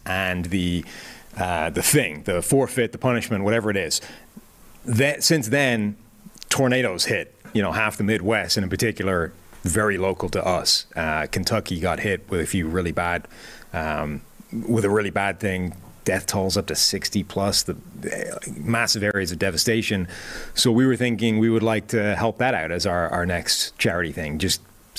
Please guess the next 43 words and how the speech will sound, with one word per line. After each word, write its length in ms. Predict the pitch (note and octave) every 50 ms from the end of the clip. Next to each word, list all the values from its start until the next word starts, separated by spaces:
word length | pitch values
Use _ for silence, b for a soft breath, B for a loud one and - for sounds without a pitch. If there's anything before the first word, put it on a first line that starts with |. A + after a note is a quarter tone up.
| - -
it's 180 | G#2+ G2+ -
local, 520 | G2+ G#2+ A#2+ B2 A#2+ - B2 A2+ A2 G#2+ G2
it's, 300 | F#2 F2+ - - - -
it's, 280 | E2 D#2+ - - - - - - B B B B B B B B
um, 240 | - F2 E2 E2 D2+ - -
current, 440 | - - D3+ C#3+ B2+ A#2+ A#2+ A2 -
it's 100 | G#2 -
happening 300 | B2+ G#2+ G2 - A2 F#2+
right 240 | F#2 G#2+ A2+ A2+ A2
now. 400 | G2 G#2 G2+ G2+ G2+ G2+ G2 F2+ B B B B B B B
So 160 | - - A#2
let's 220 | G#2+ A2+ A#2 - -
just 240 | - B2 G2+ -
start 360 | - - - C3 A#2+ A#2+ A#2 -
the 60 | B2+
thing. 560 | - - B2 A2 G#2 G#2+ G2+ G2+ F#2+ F2 - - - - -
We'll 200 | A2 G2+ A2 G#2+
figure 300 | - - B2+ A2 A2+ A2
out 80 | G#2+ A2
what 140 | G#2+ G2+
we're 80 | G2 G#2
gonna 160 | G#2 G2 G2
do 160 | F#2 G#2+ F#2+
later, 460 | F#2+ F#2+ A2+ B2+ B2+ A2+ A2 G#2 G2 F#2
but 140 | - A2+
let's 180 | G2 G2+ G2+ -
start 260 | - - G2 G2 F2+
raising 320 | G2+ G#2 G#2 G2 - F#2+ F2+
money 260 | G2 G2 F#2 F2 F2+
now. 400 | G2+ A#2+ C3 C3 B2 A2+ G#2+ G2+ B B B B B B B
They 200 | - F2 B2 C3
are 100 | C3+ B2+
not 440 | B2 B2 B2 B2 A#2+ B2 - - -
set 220 | - - C3+ A#2 A#2+
up 160 | B2 A#2+ B2+
on, 480 | B2 A#2+ A#2+ A#2 A2+ A2 G#2+ G2+ - -
on 260 | A2+ G#2+ G#2+ G#2 G2
GoFundMe 580 | F#2+ A#2 A2 G#2 - - A#2 A2+ A2+ A2 A2 A2
as 120 | G#2+ F#2+
a 100 | A2 G2+
direct 520 | F#2 - A2 F#2+ G2+ G#2+ G#2+ G#2 - - -
kind 160 | A2+ G#2+ G2
of 180 | G2+ G2 F2+